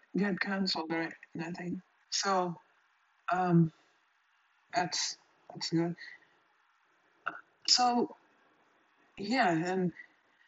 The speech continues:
sadly, I mean, everything has been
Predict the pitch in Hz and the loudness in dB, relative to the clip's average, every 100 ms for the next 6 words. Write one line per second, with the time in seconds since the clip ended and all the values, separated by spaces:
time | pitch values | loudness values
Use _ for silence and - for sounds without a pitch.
0 | _ _ _ _ _ _ _ _ _ _ | _ _ _ _ _ _ _ _ _ _
1 | _ - - 226 233 202 196 208 196 - | _ -8 4 6 8 8 8 6 2 -10
2 | _ _ _ _ - - - 247 247 202 | _ _ _ _ -10 -6 2 4 4 2
3 | - - 262 285 302 262 240 208 208 | -4 0 2 4 4 8 8 8 6